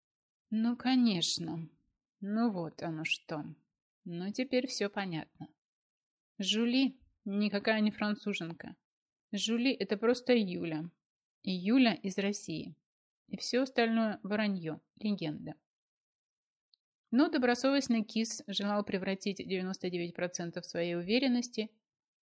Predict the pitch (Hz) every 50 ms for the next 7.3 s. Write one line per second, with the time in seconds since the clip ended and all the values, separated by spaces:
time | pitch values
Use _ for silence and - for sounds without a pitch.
0 | _ - 214 226 240 - - 320 302 - - _ - 165 160 156 160 156 _ _
1 | _ _ _ _ _ _ - 185 180 170 - 175 - 202 226 294 285 - 202 185
2 | 190 196 - 202 180 175 165 160 160 165 165 170 180 175 160 151 147 151 - _
3 | _ _ _ _ _ _ _ _ _ _ _ _ _ _ _ _ _ _ _ _
4 | _ _ - 185 190 220 262 262 - 208 180 175 175 165 165 151 - - 202 202
5 | - 220 214 240 262 262 - 185 170 170 175 _ - 175 - _ _ _ _ _
6 | _ _ _ _ _ - - 214 214 220 226 233 262 302 302 302 240 220 - -
7 | 226 208 214 220 226 220